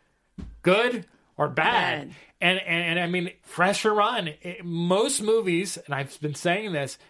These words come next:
Speaker 1: fall in that middle ground where they're okay, they're so-so, they're fine. And I think if you look at a lot of the voices that have been talking about this movie, a lot of people have said it's a f-, it's fine.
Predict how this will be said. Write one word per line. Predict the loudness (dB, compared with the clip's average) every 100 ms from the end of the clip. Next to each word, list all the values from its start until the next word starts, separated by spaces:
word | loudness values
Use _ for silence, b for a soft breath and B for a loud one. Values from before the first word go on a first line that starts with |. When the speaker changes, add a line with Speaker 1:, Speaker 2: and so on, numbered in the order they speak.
| b _
Speaker 1:
fall | -4 0 0
in | 0
that | -4 -4
middle | -2 0
ground | 0 -4 -6 -10 -14
where | -4 -2
they're | 0 0 -2 -2
okay, | 0 0 0 -2 -2 -6
they're | -6 -4
so-so, | -4 -2 -2 -2 -2 -2 -4 b b -2
they're | 0 0
fine. | -4 -8 -6 -4 -4 -6 -12 -18 _ _ _ _ B B B B B B -2
And | 2 2 0 -4
I | -4
think | -2 -2
if | -2
you | -2
look | 0 -2 0
at | -2
a | 0
lot | -2 0 0
of | -2 -6 -16 -6
the | -6
voices | -2 -2 -2 -2 -4 -6 -12 -4
that | -2 -2
have | -4
been | -6 -6
talking | -4 -4 -2
about | -2 -2 -4
this | -8
movie, | -8 -8 -8 -12
a | -12
lot | -12 -10 -10
of |
people | -8 -6 -6
have | -8 -10
said | -10 -10 -10 _ _
it's | -14
a | -12
f-, | -12 -20 _ _ _ _ -18
it's | -18
fine. | -8 -4 -4 -6